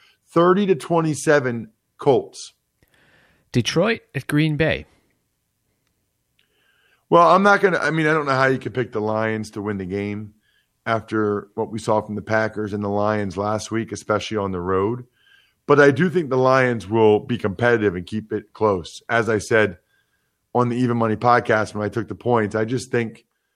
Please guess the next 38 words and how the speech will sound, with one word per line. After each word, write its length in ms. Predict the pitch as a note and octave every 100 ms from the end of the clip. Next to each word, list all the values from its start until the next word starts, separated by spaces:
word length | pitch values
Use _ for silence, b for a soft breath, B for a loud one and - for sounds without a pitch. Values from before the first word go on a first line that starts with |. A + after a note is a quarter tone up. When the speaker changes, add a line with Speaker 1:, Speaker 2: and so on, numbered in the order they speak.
| _ _ -
Speaker 1:
you 100 | A#2+
know, 100 | A#2+
with 100 | A2+
Matthew 380 | C3+ D3+ D#3 D3+
Stafford, 640 | C#3 B2 A2 A2+ A2 -
I 60 | A#2+
think 160 | C3 A2+
the 80 |
Lions 380 | A#2 A#2 A#2 A2+
are 100 | A2
gonna 100 | G#2+
hang 320 | G2 A2 G#2+
in 100 | G#2
these 180 | G2+ F#2
games, 320 | F#2 G2+ G2
even 240 | F2 B2+ B2+
if 80 | A2+
they're 80 |
not 180 | A#2+ A#2
able 200 | A#2 G#2
to 60 | G2+
close 380 | - A#2 A2+ G2
the 80 |
deal 500 | F#2 G2+ G#2 B2+ C3+ _ _ _ _ _ A#2+
and 320 | A#2+ A2+ G2+
win. 340 | A2+ C3+ C3+ A#2+
I 140 | C3+
think 180 | C#3 B2
they'll 160 | A2+
hang. 500 | F#2 A2 A2 G#2+ A2 b b b b C3+
I 100 | F3
think 140 | D#3+
this 180 | C#3+ C3+
game's 280 | B2+ A2+ G#2+
gonna 140 | G#2
be 100 | F#2+
really 420 | F#2 G#2 A2 G#2+
entertaining. 680 | G#2 G2 G2 F#2 F#2 F2